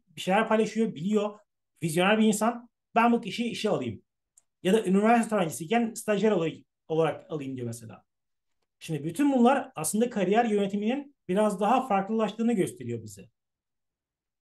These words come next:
Ha, burada yine az önceki noktaya bu işe alım konusuyla ilgili bir şeyden bahsedeyim. Yani bu şu demek değil. Artık kariyer işte siteleri, iş bulma siteleri gereksiz gelecek. Böyle bir şeyden bahsetmiyorum.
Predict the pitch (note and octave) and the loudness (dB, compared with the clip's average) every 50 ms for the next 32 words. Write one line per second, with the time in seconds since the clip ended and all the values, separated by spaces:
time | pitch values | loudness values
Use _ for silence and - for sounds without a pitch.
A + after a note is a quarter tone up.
0 | _ _ _ _ _ _ _ _ _ - G3 G3 - - F3 D#3+ E3+ G#3+ A#3 A3+ | _ _ _ _ _ _ _ _ _ 0 0 2 0 -2 -6 -2 2 2 4 6
1 | C#4 C4+ A#3 A3+ C4 C4 B3 - - - G3 F#3+ G3+ A3+ A3 A3+ A3+ - G#3+ A#3 | 6 6 6 6 4 4 2 2 0 -2 -4 0 0 0 0 0 -2 -2 -2 -2
2 | G#3+ G#3 - - G#3+ A3 A#3 A#3 F#3+ F3 G3+ F3+ - - - G#3+ G#3 G#3+ A3+ A3+ | -2 -2 -2 -2 0 2 2 2 0 -2 -6 -6 -8 -8 -4 -2 0 0 0 0
3 | - A3+ G#3+ G#3 G#3 - A3+ A3 G#3+ G#3 G#3 G#3+ G3 F#3+ - G3+ A#3 A#3+ A3+ G#3 | 0 0 -2 -2 -2 -4 -4 -4 -4 -2 -2 -4 -4 -4 -2 0 0 2 2 0
4 | G3+ F#3 G3+ G3 G3+ G3+ F#3+ D3+ D3+ D3 C#3+ C#3+ C3+ - - _ _ _ _ _ | 0 -2 -4 -4 -4 -4 -4 -2 -2 -2 -2 -4 -6 -8 -12 _ _ _ _ _
5 | _ C#3+ E3 G#3+ A3+ A3 - - G#3+ A3 A3 A3 G#3+ G#3 - - A3 F#3 E3 - | _ 0 2 2 2 2 -2 -2 0 2 4 4 2 0 0 -2 -2 -2 -2 -4
6 | - F3 F3 F3 - A3 G#3+ - - G3 G3 G#3 G#3 G#3+ G#3+ G#3 - - - - | -6 -4 -4 -2 -2 -4 -4 -4 -4 -2 2 2 4 2 2 0 -4 -10 -12 -8
7 | - F#3+ F3+ - - - - - - - G3 G3 F#3+ G3 G#3 G#3 G#3 - G3+ F#3 | -6 -6 -6 -6 -8 -12 -16 -18 -6 -2 0 2 4 4 4 4 4 2 -2 -6
8 | - D#3+ F#3 G#3+ G#3+ G#3 - G3 G3 G3 G3 G3+ G3+ G3 - - F3+ F#3 F#3 F#3 | -6 -6 -4 -2 -2 -2 -2 0 0 2 2 2 0 -2 -2 -2 0 0 0 -2
9 | G3+ A3 F#3+ F#3 F#3+ F#3 F#3 G3 G3 F#3+ - - - F3 F#3+ A3 A3 A3+ - - | -4 -4 -2 0 0 2 2 0 -2 -4 -8 -14 -6 0 2 2 2 2 0 0
10 | G#3+ A3+ A#3 G#3 G#3 A3 - B3 A#3+ - F3 B2+ G#2+ F#2+ F#2 | 0 0 2 2 0 0 -2 -2 -6 -6 -6 -8 -8 -10 -14